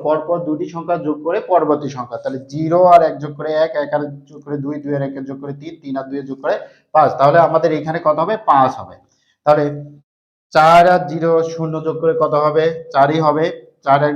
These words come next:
যোগ করে পাঁচ, পাঁচ আর এক যোগ করে ছয়, ছয় আর দুই আট, আট আর তিনে এগারো, এগারো আর এইখানে যে আমরা পাঁচ পেলাম ফিবোনাকি সংখ্যা, সেটা হবে পাঁচ আর এগারো কত হবে? ষোলো হবে। তাহলে এগুলো আমরা কি পাচ্ছি? এগুলো একটি আমরা ফিবোনাকি সংখ্যা পাচ্ছি। এবার আমরা লিখে নিই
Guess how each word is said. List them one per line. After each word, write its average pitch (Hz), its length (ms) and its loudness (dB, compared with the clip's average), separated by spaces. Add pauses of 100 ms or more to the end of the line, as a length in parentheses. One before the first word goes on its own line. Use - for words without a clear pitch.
যোগ 147 100 -8
করে 156 100 -6
পাঁচ, 143 360 0
পাঁচ 139 200 -2
আর 139 80 -6
এক 143 100 -6
যোগ 143 120 -8
করে 147 160 -6
ছয়, 143 200 -6
ছয় 139 220 -8
আর 139 60 -4
দুই 139 180 -6
আট, 139 280 2 (120)
আট 131 200 -2
আর 127 140 -10
তিনে 135 240 -4
এগারো, 143 220 -2 (220)
এগারো 165 460 0
আর 185 140 4
এইখানে 165 340 -4
যে 156 80 -4
আমরা 139 200 0
পাঁচ 127 340 -6
পেলাম 147 200 -6
ফিবোনাকি 131 460 -12
সংখ্যা, 135 360 0 (420)
সেটা 147 200 0
হবে 156 120 6
পাঁচ 135 340 2
আর 143 60 0
এগারো 147 300 0
কত 139 160 -4
হবে? 147 220 0
ষোলো 160 300 0
হবে। 113 280 -4
তাহলে 135 200 -4
এগুলো 151 280 -2
আমরা 156 220 -2
কি 139 180 -10
পাচ্ছি? 139 260 -4
এগুলো 143 280 -10
একটি 139 240 -12
আমরা 147 240 -4
ফিবোনাকি 131 500 -12
সংখ্যা 127 340 -10
পাচ্ছি। 123 260 -12
এবার 123 280 -14
আমরা 120 180 -14
লিখে 117 240 -20
নিই 143 160 -16